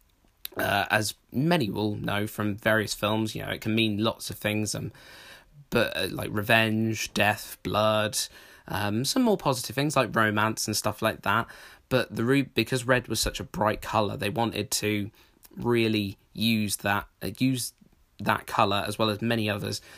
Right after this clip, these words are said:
um, to benefit the use of Technicolor. Um, and that goes for the Yellow Brick Road. So the yellow in the Yellow Brick Road. So Follow the Yellow Brick Road, another catchy song for you to get stuck in your head.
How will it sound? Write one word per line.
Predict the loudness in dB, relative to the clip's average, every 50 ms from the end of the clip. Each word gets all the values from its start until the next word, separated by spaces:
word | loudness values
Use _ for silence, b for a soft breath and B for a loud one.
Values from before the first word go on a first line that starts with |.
| B B B
um, | -2 -2 -2 -2 -4 -4
to | -6 0
benefit | 2 2 4 4 0 -2 -4 -4 -4 -4
the | -4
use | -4 -2 -4 -4 -4
of | -6 -4
Technicolor. | -4 -6 -4 -6 -8 -6 -6 -6 -6 -6 -8 B B B B B B B B B B B -4 -2
Um, | 0 0 0 0 -4 -6 -10 -14 _ _
and | 0 0 2 0
that | -2 -4 -6 -10 -18 -4 2
goes | 4 4 4 2
for | 0 -4 -4 -2 -2 -4 -6 -4 -4
the | -2
Yellow | 0 2 0 0 -2
Brick | -4 -6 -6 -6 -2 0
Road. | 2 2 2 0
So | -2 -6 -6
the | -2
yellow | 0 2 2 4 2 2
in | 2 0 0
the | 0
Yellow | 0 0 0 0
Brick | -2 -2 -4 -4 0
Road. | 0 2 2 2 0 0
So | -2 -4 -4 -4 -4
Follow | 0 2 2 2 2 0
the | -2 -2 -2
Yellow | -2 -2 -2 -4 -4
Brick | -4 -6 -4 0
Road, | 2 2 4 4 2 0 -2 -8 -12 -10
another | -6 -4 -4 -2 -4 -4 -6 -8 _
catchy | -8 -6 -6 -4 -4 -4 -2
song | -2 0 0 -2 -2 -2
for | -2 -2
you | -2 -2
to | -2 -2
get | -2 -2 -2 -2
stuck | -4 -2 0 0 0 0
in | 0
your | 0 0 0
head. | 0 -2 -2 -2